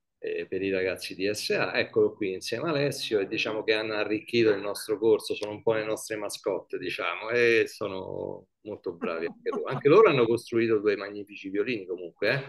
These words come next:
Uno ciascuno, ora stanno facendo il secondo violino,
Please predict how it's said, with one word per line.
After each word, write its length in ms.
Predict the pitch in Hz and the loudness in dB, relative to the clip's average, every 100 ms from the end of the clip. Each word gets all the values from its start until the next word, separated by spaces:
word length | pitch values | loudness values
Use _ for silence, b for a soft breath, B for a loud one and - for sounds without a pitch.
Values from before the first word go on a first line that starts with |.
| - B B - | -14 B B 0
Uno 180 | 110 104 | 0 2
ciascuno, 840 | 117 - - 170 202 135 92 - _ | 2 2 6 10 10 8 2 -4 _
ora 180 | 139 135 | 4 4
stanno 300 | 135 117 110 | 4 0 0
facendo 400 | 110 120 113 117 | 0 0 2 2
il 80 | - | 2
secondo 420 | 120 117 113 117 | -2 -2 0 2
violino, 680 | 131 156 165 196 139 90 | 6 6 6 4 0 -6